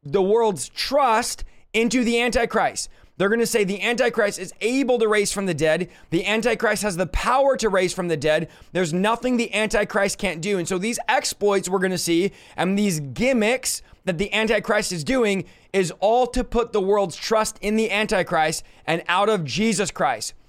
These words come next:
He's trying to convince everybody that he's more powerful than God,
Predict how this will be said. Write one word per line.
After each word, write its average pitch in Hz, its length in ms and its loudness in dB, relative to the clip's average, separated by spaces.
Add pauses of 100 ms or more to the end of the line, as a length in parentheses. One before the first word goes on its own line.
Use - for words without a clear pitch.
(120)
He's 165 160 -6
trying 226 200 0
to 233 40 2
convince 220 380 -2
everybody 196 640 2 (720)
that 180 160 -2
he's 196 220 0
more 214 140 0
powerful 202 440 0
than 190 160 0
God, 170 380 2